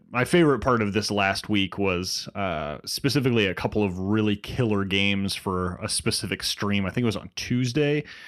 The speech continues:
Um, Tuesday of this last week. Essentially, I had two games. Th-, these are the, like, the kind of games that I dream about. This is the kind of thing that I want Giuseppe to have happen all the time. Uh, and it was a seven point one inning game with only two hits given up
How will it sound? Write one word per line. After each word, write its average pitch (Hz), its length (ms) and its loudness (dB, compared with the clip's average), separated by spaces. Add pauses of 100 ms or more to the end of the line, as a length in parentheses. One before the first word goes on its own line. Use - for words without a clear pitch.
(380)
Um, 87 680 -2 (680)
Tuesday 151 260 -2
of 143 80 -4
this 143 160 -6
last 127 220 -2
week. 127 280 -2 (140)
Essentially, 151 440 4
I 113 60 6
had 113 260 2
two 151 360 4
games. 120 400 4
Th-, 113 160 -4
these 180 240 4
are 180 80 4
the, 123 100 0
like, 110 200 2
the 110 80 2
kind 110 220 2
of 101 100 4
games 101 280 4
that 98 120 0
I 95 100 4
dream 90 320 -2
about. 64 300 -4
This 120 140 0
is 120 120 0
the 110 80 0
kind 113 160 2
of 101 60 0
thing 110 140 2
that 101 100 4
I 95 40 4
want 92 220 0
Giuseppe 98 360 0
to 90 100 2
have 87 200 0
happen 87 300 -2
all 92 280 -2
the 90 120 -6
time. 87 380 -6 (440)
Uh, 92 300 2
and 110 120 2
it 80 80 2
was 98 180 2
a 92 100 0
seven 120 440 2
point 107 260 2
one 113 280 4
inning 110 360 2
game 101 320 2
with 95 120 -2
only 98 180 0
two - 180 0
hits 101 280 0
given 98 220 -2
up 92 160 -2